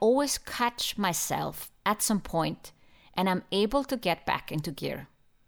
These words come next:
I can give you a few more examples from my own business, especially when I was starting out. Not sending out an email to your list for a few weeks, not following up with a potential client, not starting early to promote your webinar.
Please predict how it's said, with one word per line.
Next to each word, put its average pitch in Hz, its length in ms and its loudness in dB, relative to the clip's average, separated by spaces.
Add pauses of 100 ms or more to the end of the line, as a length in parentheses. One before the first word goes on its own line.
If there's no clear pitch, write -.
(1160)
I 285 100 4
can 359 160 2
give 359 160 6
you 294 80 8
a - 100 0
few 262 120 6
more 240 140 6
examples 175 420 2
from 170 120 0
my 160 140 4
own 170 140 2
business, 156 400 -4
especially 339 500 0
when 185 180 4
I 156 60 4
was 160 100 0
starting 147 360 2
out. - 340 -6 (520)
Not 320 200 4
sending 269 460 6
out 247 220 6
an 196 220 2
email 202 460 4
to 208 160 -2
your 202 120 4
list 180 320 2
for 196 140 0
a 185 40 0
few 190 240 0
weeks, - 600 -2 (560)
not 214 260 4
following 254 540 6
up 247 220 4
with 240 120 0
a 247 60 -2
potential 220 560 2
client, 196 840 2 (420)
not 226 200 4
starting 247 540 6
early 214 300 6
to 214 140 0
promote 202 480 2
your 202 100 4
webinar. 190 560 2